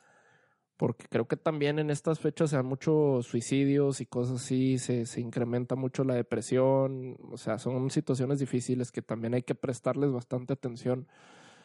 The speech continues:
y no nada más de la gente que está sola, también puede ser que tengamos algún familiar ahí cerquita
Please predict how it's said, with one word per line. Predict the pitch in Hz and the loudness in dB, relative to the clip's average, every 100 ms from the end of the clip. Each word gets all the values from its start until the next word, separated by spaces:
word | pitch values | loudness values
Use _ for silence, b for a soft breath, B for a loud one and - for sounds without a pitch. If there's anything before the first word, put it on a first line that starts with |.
| B - | B -4
y | 123 120 117 113 117 123 - - | 0 2 2 2 0 -2 -6 -6
no | 127 117 | -2 0
nada | 170 143 | 0 0
más | 143 151 | 0 0
de | |
la | 156 | 0
gente | 131 139 147 | -2 -4 -8
que | - | -10
está | - | -12
sola, | 101 123 156 123 | -4 -2 -2 -4
también | 120 120 120 123 | -6 -6 -6 0
puede | 135 | 0
ser | 135 - | 0 -2
que | - | -2
tengamos | 127 135 | -2 0
algún | 131 131 139 | 0 0 0
familiar | 147 147 127 123 | -2 -2 0 2
ahí | 135 131 | 2 0
cerquita | 139 131 135 123 131 | -2 -2 -2 -2 -2